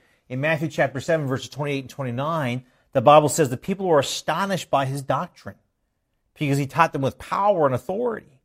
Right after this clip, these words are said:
In Luke four twenty-two, and all bear him witness and wondered at the gracious words which were proceeded out of his mouth.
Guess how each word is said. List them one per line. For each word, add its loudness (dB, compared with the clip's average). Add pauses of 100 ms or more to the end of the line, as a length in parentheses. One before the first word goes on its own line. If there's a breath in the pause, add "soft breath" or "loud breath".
(440)
In -2
Luke 6
four 4
twenty-two, -2
and 2
all 4
bear 2
him -2
witness -2 (280)
and 0
wondered 4
at 0
the 0
gracious -2
words 2
which -10
were -4
proceeded -8
out 4
of -2
his -6
mouth. -2